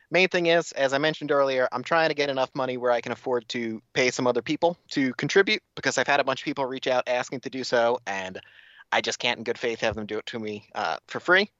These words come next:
So if you've got five bucks a month, I would super appreciate it. If you don't, no content is going away. Everything's still gonna be available over on, again, Instagram dot com slash mixed martial artish.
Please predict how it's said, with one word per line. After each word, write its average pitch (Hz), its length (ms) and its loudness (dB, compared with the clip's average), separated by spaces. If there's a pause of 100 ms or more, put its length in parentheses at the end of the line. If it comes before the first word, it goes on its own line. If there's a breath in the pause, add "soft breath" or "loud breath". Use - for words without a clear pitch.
(480 loud breath)
So 107 380 2 (420 soft breath)
if 160 200 0
you've 170 120 -2
got 165 220 0
five 165 220 -2
bucks 165 220 -8
a 165 40 -10
month, 196 260 -8 (320)
I 117 160 -8
would 104 120 -14
super 117 320 -14
appreciate 185 540 -2
it. - 100 -2 (500 soft breath)
If 135 200 -4
you 135 80 -2
don't, 185 260 6 (540)
no 175 160 4
content 156 380 0
is 120 80 -8
going 120 200 -4
away. 107 340 -2
Everything's 143 340 -4
still 143 160 0
gonna 131 140 -4
be 127 80 -2
available 110 580 -2
over 117 240 2
on, 110 180 0
again, 131 460 0
Instagram 131 460 2
dot 113 160 4
com 135 260 2
slash 107 380 -4
mixed - 260 -10
martial 131 340 -2
artish. - 380 -4